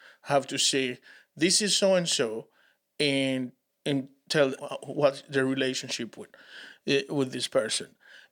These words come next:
And only one of them is telling the truth. <laughs> You know, and, and this is what I love about it, because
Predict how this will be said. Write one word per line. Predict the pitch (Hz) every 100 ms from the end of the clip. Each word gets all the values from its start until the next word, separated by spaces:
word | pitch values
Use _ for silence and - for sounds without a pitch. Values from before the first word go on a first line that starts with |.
| -
And | 151 170
only | 190 175
one | 143 151 143
of | 135
them | 131 127
is | 117
telling | - 110 117
the | 139
truth. | - 302 -
<laughs> | - _ - - - - _ - - 170 190 -
You | 156 151
know, | 135 127 -
and, | 151 139 139
and | 143 131 127
this | 143 220
is | 220 170
what | 156
I | 135
love | 139 254
about | 175 135 123
it, | 123 120
because | 123 131 120 113